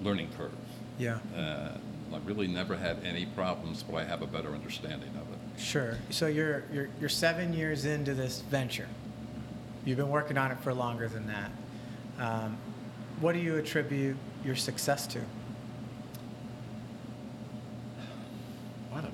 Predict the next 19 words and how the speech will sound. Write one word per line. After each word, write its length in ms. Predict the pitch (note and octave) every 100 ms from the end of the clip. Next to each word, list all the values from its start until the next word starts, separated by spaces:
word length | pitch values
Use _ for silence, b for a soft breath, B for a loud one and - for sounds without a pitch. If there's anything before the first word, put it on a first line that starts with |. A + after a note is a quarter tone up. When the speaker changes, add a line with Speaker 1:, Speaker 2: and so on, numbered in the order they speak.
| -
Speaker 1:
great 140 | G#2+ - -
question 320 | G2+ - - -
that 80 | A#2 - -
is. 180 | - - - - B B B -
Um, 340 | F2 E2+ E2 D#2 - - - -
consistency. 800 | - B2 - G#3+ - F#2 - - - - - - - - - - - D#2+
Uh, 40 | D#2 D2+ E2 E2+
we, 540 | F2+ E2+ F2 F2 E2+ E2 -
uh, 200 | - - - - - - - - - - - - - - - - - - - - - - - - - - - - - - - - - -
we 80 | -
keep 340 | - C#3+ C#3+
hours 440 | G#2 F#2+ G2+ G#2+ -
that 80 |
we 80 | F2+
say 180 | - G2
we're 120 | F2
gonna 200 | D#2+ D2+
keep. 240 | C#2+ D2+ - - - - - - -
So, 380 | - D#2 D2+